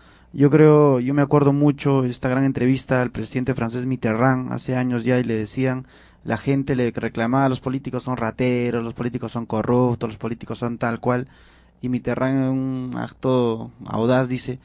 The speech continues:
"Sí, pues todos somos nosotros, pero también en la sociedad existe eso, también en los profesionales, también en el ciudadano común y corriente". La idea no es,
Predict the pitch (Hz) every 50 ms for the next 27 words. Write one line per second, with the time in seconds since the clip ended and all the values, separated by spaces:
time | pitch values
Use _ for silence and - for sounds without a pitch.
0 | _ _ _ - - 185 170 170 165 151 - 170 170 165 156 156 - 151 143 160
1 | 156 147 139 131 147 - 143 131 - - 147 147 147 - 131 135 156 185 202 175
2 | 131 117 110 107 - 110 - - 113 110 107 107 - - 110 113 - 101 98 95
3 | - - - - 123 117 120 127 135 147 139 123 113 - - 113 101 110 101 -
4 | - 107 113 117 117 113 117 113 - - 110 113 120 131 123 110 - - 107 107
5 | 110 107 101 - 107 104 110 110 110 - 113 107 - 117 113 113 - - - -
6 | - - - - - - - - 127 151 165 160 156 156 156 156 156 143 -